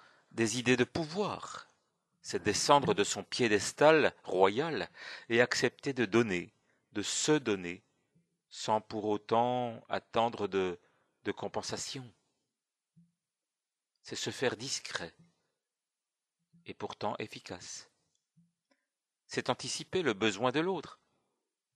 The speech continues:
C'est descendre, enfin, au niveau du cœur de l'autre homme, pour, dans ce que j'aime appeler un cœur à cœur, entendre son besoin. On dit souvent, lorsqu'une personne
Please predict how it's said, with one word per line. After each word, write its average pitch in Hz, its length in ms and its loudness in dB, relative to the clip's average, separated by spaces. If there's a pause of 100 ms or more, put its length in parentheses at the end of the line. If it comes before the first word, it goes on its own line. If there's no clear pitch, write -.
(140)
C'est 147 160 2
descendre, 143 560 2 (400)
enfin, 135 500 0 (1300)
au 117 120 2
niveau 143 340 0
du 123 120 -6
cœur 165 400 -2
de 92 120 -2
l'autre 92 380 0
homme, 98 300 -6 (960)
pour, 120 380 -6
dans 95 120 2
ce - 200 -6
que 98 160 -2
j'aime 92 240 4
appeler 104 340 2
un 90 140 0
cœur 113 340 4
à 98 80 4
cœur, 120 480 -4 (840)
entendre 110 540 -2
son 98 280 -4
besoin. 101 440 -8 (1900)
On 110 160 0
dit 120 160 -4
souvent, 143 420 4
lorsqu'une 95 480 4
personne 113 640 4